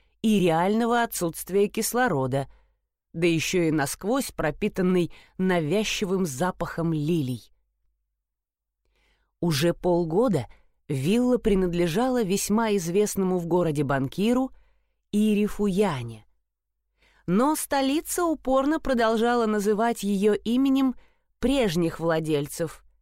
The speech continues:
с последней представительницей которых сейчас и прощалась. Когда на закате леди Элейн отправится к Всеблагим,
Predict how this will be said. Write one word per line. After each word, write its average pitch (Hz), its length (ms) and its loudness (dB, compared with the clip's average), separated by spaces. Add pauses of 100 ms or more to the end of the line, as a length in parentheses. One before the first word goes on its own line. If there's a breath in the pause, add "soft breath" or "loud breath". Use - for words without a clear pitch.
(280)
с - 140 -8
последней 202 640 2
представительницей 196 880 0
которых 247 580 0 (480 soft breath)
сейчас - 640 -2
и 302 60 -2
прощалась. 143 1000 -4 (1600)
Когда 180 540 -2
на 254 180 2
закате 220 840 -2 (240)
леди 196 540 2
Элейн 196 640 2 (140)
отправится 185 800 -2
к - 80 -20
Всеблагим, 165 840 -2